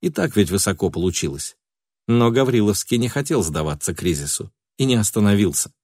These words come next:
Ради небоскрёба он скрёб по сусекам, собирая последние ресурсы. Он выцарапывал по миллиону, по два, на два-три дня работ,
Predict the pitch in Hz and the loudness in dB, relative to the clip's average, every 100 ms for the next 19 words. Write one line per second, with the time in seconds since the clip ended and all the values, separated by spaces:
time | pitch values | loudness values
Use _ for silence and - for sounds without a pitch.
0 | _ _ _ _ - 104 131 123 127 120 | _ _ _ _ 0 6 6 6 4 4
1 | 110 - 123 143 82 76 - _ - 147 | 4 4 4 4 2 -4 -12 _ 2 4
2 | 131 - 127 139 151 - 131 117 127 - | 4 2 4 6 4 0 -2 0 0 2
3 | 147 - 113 107 120 117 127 117 - - | 2 2 2 2 4 4 4 2 2 -2
4 | - 110 104 104 101 101 - 82 - - | 4 4 6 6 6 4 0 -2 -4 -6
5 | - _ _ - 202 87 117 - 120 131 | -14 _ _ 2 4 4 4 2 2 2
6 | 127 120 120 110 117 117 117 120 117 90 | 2 2 2 4 4 4 6 6 6 2
7 | 76 - _ 139 110 73 - 92 110 107 | 0 -10 _ 2 4 2 -2 0 2 4
8 | 123 120 117 117 104 110 104 101 87 73 | 2 2 4 4 4 4 4 2 0 -2